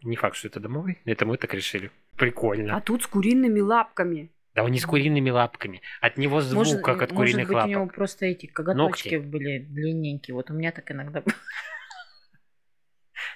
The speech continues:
Speaker 1: Я не буду это вырезать. <laughs>
Speaker 2: Вырежи, никому не надо знать, как кто ногти не стрижёт.
Speaker 3: Я сегодня на педикюре была, не надо.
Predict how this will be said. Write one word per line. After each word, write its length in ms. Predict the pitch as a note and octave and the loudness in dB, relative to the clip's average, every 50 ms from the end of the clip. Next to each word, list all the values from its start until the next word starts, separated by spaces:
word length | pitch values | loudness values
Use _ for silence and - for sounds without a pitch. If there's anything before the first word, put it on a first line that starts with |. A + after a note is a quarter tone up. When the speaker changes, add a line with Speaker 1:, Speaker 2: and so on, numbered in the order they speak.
| - | -4
Speaker 1:
Я 100 | A#2+ C3 | 0 2
не 80 | B2+ C3+ | 2 4
буду 220 | C3 C#3+ C#3 B2+ | 4 4 2 2
это 140 | A#2+ - - | 0 -2 0
вырезать. 560 | A2+ A#2 A2 A#2+ A2+ A#2 A#2 - - - - - - - - - - - - - | -2 0 0 2 2 2 2 2 2 2 2 2 2 2 2 0 0 0 -2 -2
<laughs> 280 | - - - - - | -4 -12 -12 -14 -12
Speaker 2:
Вырежи, 800 | - D#3 D3+ B2 - - E3 F3+ F#3+ - G#3 G#3 F#3 F3 E3+ F3 E3+ E3+ | -8 -4 -2 -2 -2 0 2 4 4 4 4 2 0 0 0 0 0 0
никому 420 | F3 F3 - - - G3 G3 G3 G#3+ | -2 -4 -4 -2 -2 0 0 2 0
не 100 | A3+ A3 | 2 2
надо 220 | G3+ F#3 E3+ F3 | 2 2 2 0
знать, 400 | F3 E3 E3+ E3+ D3+ C#3+ C#3 - | 0 0 2 2 2 2 0 0
как 360 | E4+ F#4+ D#4 - - F#4+ F#4+ D4 | 2 4 4 6 6 6 6 6
кто 200 | - D#3+ - - | 6 6 4 4
ногти 360 | D#3+ E3 E4+ F#4 - - - | 4 4 2 2 2 2 0
не 140 | - - C#3+ | 0 0 0
стрижёт. 680 | - - - - - G#3+ F3 D#3+ - - B3 B3+ - - D#4 D#4 - - - C4+ - - - _ - - - - - - - - - | 0 2 4 4 4 2 -2 -2 0 2 0 2 4 4 4 4 2 -4 -4 -4 -4 -6 -12 _ -18 -16 -14 -12 -10 -10 -12 -8 -4
Speaker 3:
Я 80 | - F#3+ | -2 -2
сегодня 320 | - - F3 D#3 D#3+ E3+ | 0 2 0 0 0 0
на 120 | F3+ G3 G3+ | 0 0 0
педикюре 560 | - - F3 F3 F#3+ - G#3+ F#3 F3+ E3+ D#3+ | -2 -4 -4 -4 -4 0 0 0 2 0 -2
была, 280 | C#3 - E3+ E3+ D#3+ D#3+ | -2 -2 -2 0 0 0
не 140 | E3 F3 E3 | 0 -2 -2
надо. 400 | E3+ E3+ E3+ E3+ E3+ E3 D3+ | -2 0 0 2 2 0 0